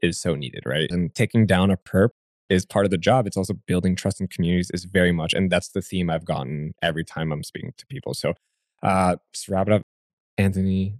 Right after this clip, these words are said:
Tasha, thank you so much for being here. Thank you for all that you do. Uh, any last shout outs to any people in your community? And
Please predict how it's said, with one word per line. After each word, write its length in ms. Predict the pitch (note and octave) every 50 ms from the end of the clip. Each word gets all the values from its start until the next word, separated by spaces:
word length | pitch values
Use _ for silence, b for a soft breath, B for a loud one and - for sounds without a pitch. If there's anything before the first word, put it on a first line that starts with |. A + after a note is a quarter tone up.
| - -
Tasha, 260 | - F#2+ G2 - G2
thank 140 | - G2 F#2
you 60 | G2
so 220 | F#2 - - F#2 F#2
much 260 | F#2 F2+ F2+ - -
for 100 | - F2+
being 240 | F2 F2+ F#2 F#2 A2
here. 140 | G#2 G2+ F#2
Thank 140 | G#2 G2+
you 60 | F#2 -
for 120 | - E2+
all 100 | G#2+ D3
that 200 | D#3 B2 A2 -
you 80 | G2+ D#2+
do. 340 | E2 D#2+ E2 F#2 A#2+ C#3+ - -
Uh, 220 | - F#2 F2 F2+ - - _ -
any 140 | A2+ A2+ G#2+
last 160 | A2 A2 A2
shout 240 | - - G2+ G#2 A2+
outs 160 | A#2 A2+ -
to 80 | - G#2
any 160 | G2+ G#2+ G#2
people 360 | - A#2 A2+ - A2+ A2+ A2+
in 80 | A#2 A#2
your 80 | A2
community? 600 | - - A#2+ A#2+ C3+ C#3 C#3+ C#3 C#3 C#3 C#3 C#3 C3+
And 500 | B2+ A#2+ A#2 A#2 A#2 A2 A2+ A2 A2+